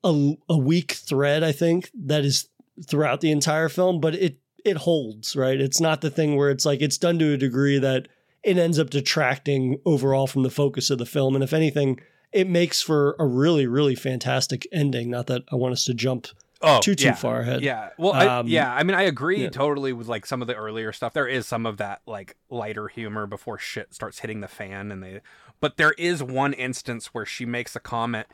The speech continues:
Speaker 2: and it's actually really cool 'cause it kinda wraps up everything in terms of, like,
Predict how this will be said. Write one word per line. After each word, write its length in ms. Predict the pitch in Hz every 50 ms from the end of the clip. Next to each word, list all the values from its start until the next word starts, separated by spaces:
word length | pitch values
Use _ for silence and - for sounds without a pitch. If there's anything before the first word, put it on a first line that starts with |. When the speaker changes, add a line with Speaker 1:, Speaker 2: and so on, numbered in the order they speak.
| - - -
Speaker 2:
and 120 | 135 165
it's 80 | 170 139
actually 420 | 190 202 240 - 220 196 160 131 127
really 440 | 139 - - 165 139 170 160 147 -
cool 240 | - - 165 151
'cause 120 | - - -
it 60 | 147
kinda 180 | - 160 165 143
wraps 340 | 120 131 127 117 - - -
up 160 | 139 127 -
everything 460 | 117 120 127 131 123 113 - 117 110 110
in 120 | 107 107
terms 300 | - - 117 113 107 110
of, 300 | 110 107 101 98 107 110
like, 260 | 104 98 98 98 -